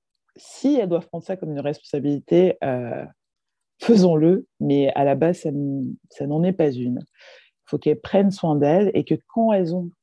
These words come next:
ces envies de pause, de fun, qu'elles agissent.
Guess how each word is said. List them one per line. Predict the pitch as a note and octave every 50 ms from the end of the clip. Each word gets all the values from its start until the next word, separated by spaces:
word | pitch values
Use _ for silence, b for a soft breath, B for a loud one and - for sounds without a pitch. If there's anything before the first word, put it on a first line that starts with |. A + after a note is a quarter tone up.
| _ _
ces | _ - - E3 D#3 C3+
envies | D3+ D3 D3 C#3+ E3 G#3 G#3 _ _ _ _ _ _ _ _ _ _ _ _ _ _ _ -
de | - D#3
pause, | C3 - - D#3+ D3+ D3 D3 D3 D3 D3 C3+ C#3+
de | C3+ C3+ C3 C3 B2 B2+ E3
fun, | D#3+ - - - D3+ D#3+ G3 G3 D#3 B2+ C3 - _ _ _ _ _ _ _ _
qu'elles | - E3 D3+ D3 C#3+ C#3+ D#3+
agissent. | D#3+ D#3 C#3 C3+ B2 - - - - - _